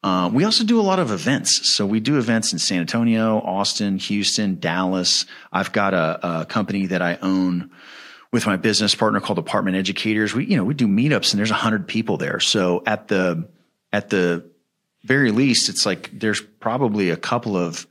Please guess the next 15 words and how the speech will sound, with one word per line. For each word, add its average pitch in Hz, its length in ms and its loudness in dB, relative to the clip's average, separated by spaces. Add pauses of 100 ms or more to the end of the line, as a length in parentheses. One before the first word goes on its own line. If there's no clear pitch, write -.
events 98 500 -2
in 113 240 0
Texas - 580 -2
every 104 380 0
month 90 440 0 (420)
that 98 120 0
he - 160 -2
could 90 200 -6
go 80 180 0
to 65 400 -4
and 95 100 -2
go 87 100 0
shake 85 240 0
some 73 140 -2
hands. 67 380 -6